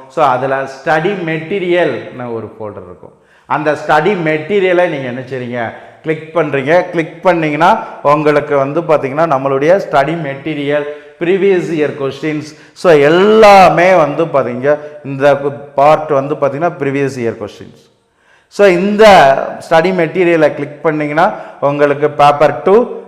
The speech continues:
டெஸ்ட் பேஜ்ல பதினஞ்சாயிரம் கொஸ்டின்ஸ் அது இருக்கும். நாற்பதாயிரம் கொஸ்டின்ஸோட பி டி எஃப் ஒவ்வொரு லெசன் வைஸா நீங்க அந்த லெசனை படிச்சுட்டு இதை ஒர்க் அவுட் பண்ணி பார்த்துக்கலாம். அப்புறம் நம்ம கொடுக்கக்கூடிய டெஸ்ட்டை எழுதி பார்க்கலாம். So, இந்த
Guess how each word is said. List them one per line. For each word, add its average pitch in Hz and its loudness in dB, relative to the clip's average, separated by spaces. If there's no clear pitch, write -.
டெஸ்ட் 170 0
பேஜ்ல 160 -2
பதினஞ்சாயிரம் 143 -4
கொஸ்டின்ஸ் 123 -10
அது 117 -4
இருக்கும். 143 0
நாற்பதாயிரம் 160 2
கொஸ்டின்ஸோட 139 -4
பி 131 -4
டி 131 -4
எஃப் 151 2
ஒவ்வொரு 175 -4
லெசன் 160 -8
வைஸா 131 -8
நீங்க 147 -8
அந்த 131 -6
லெசனை 170 -4
படிச்சுட்டு 156 -4
இதை 156 2
ஒர்க் 131 0
அவுட் 151 -4
பண்ணி 131 -10
பார்த்துக்கலாம். 101 -18
அப்புறம் 170 -4
நம்ம 170 -4
கொடுக்கக்கூடிய 185 -4
டெஸ்ட்டை 151 -8
எழுதி 135 -8
பார்க்கலாம். 113 -12
So, 196 -2
இந்த 208 2